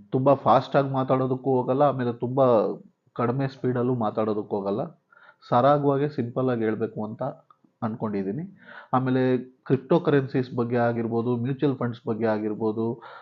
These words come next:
ಅಥವಾ ಶೇರ್ ಮಾರ್ಕೆಟ್ಸ್‌ಗಳ ಬಗ್ಗೆ ಆಗಿರ್ಬೋದು, ಈ ಥರ ವಿಷಯಗಳನ್ನ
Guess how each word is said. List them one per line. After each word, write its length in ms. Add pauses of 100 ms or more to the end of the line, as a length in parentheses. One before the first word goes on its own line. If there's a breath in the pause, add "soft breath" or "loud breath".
(120)
ಅಥವಾ 280 (520)
ಶೇರ್ 240
ಮಾರ್ಕೆಟ್ಸ್‌ಗಳ 560
ಬಗ್ಗೆ 280
ಆಗಿರ್ಬೋದು, 720 (240 loud breath)
ಈ 120
ಥರ 200
ವಿಷಯಗಳನ್ನ 680